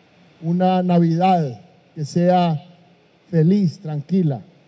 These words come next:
llena de valores familiares, y que se junten para estas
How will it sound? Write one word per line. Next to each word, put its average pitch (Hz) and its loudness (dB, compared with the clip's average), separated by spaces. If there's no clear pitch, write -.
llena 170 0
de 156 -2
valores 160 0
familiares, 143 -2
y - -20
que 147 -10
se 147 -6
junten 160 -2
para 139 -4
estas 147 -8